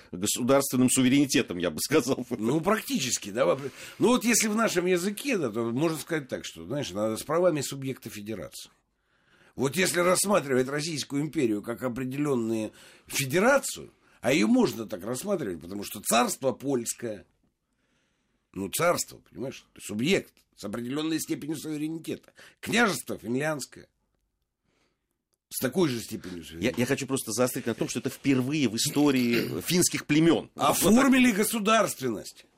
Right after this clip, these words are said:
Speaker 2: Оформили государственность.
Speaker 1: Финский язык,
Speaker 2: Фактически.
Speaker 1: там, со всеми
Speaker 2: Фи-,
Speaker 1: делами.
Speaker 2: ну, фактически, да.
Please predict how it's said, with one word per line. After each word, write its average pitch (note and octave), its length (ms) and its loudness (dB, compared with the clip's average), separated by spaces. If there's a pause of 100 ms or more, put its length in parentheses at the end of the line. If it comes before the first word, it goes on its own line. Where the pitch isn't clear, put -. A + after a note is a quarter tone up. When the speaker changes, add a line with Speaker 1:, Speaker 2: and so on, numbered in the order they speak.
(160)
Speaker 2:
Оформили E3+ 680 2
государственность. A#2+ 880 -4 (140)
Speaker 1:
Финский D#3+ 400 2
язык, G#2+ 180 4
Speaker 2:
Фактически. A#2 360 0
Speaker 1:
там, E2+ 120 -2
со A#2+ 140 2
всеми D#3 260 0
Speaker 2:
Фи-, C3+ 120 -4
Speaker 1:
делами. - 160 -2
Speaker 2:
ну, G#2 260 0
фактически, C#3 680 -6
да. B2 180 -12